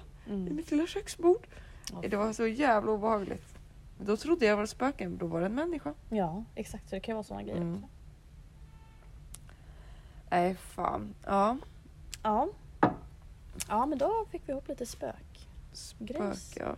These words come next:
Speaker 2: Vi kanske ska fortsätta på det här spåret någon annan gång.
Speaker 1: Mm. Ja, precis. Nu kanske lite historier. Nästa Halloween.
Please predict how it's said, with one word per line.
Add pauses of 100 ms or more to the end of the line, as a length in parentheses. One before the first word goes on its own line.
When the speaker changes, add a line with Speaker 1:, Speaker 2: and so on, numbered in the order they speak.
Speaker 2:
Vi
kanske
ska
fortsätta
på
det
här
spåret
någon
annan
gång. (500)
Speaker 1:
Mm. (680)
Ja,
precis.
Nu
kanske (360)
lite
historier.
Nästa
Halloween.